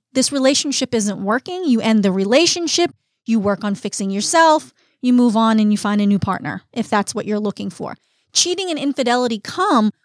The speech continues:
when there is an, a, a breakdown in communication. You're not being authentic with your own feelings.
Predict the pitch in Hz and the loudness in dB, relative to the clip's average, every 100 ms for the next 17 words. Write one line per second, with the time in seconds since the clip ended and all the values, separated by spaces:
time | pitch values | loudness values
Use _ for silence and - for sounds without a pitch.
0 | - 254 247 240 226 254 226 226 214 - | -4 -2 0 0 0 0 0 0 -2 -4
1 | - 208 214 240 294 285 247 233 208 185 | -6 -4 0 0 0 0 0 0 0 -2
2 | 180 294 349 349 339 320 247 226 202 - | -2 0 0 0 -2 -2 0 0 0 -4
3 | 202 196 196 190 220 214 220 202 208 196 | -6 -6 -8 -6 -6 -6 -6 -8 -6 -8
4 | 185 185 - 339 339 330 302 285 269 | -8 -8 -8 -2 0 2 0 -2 -4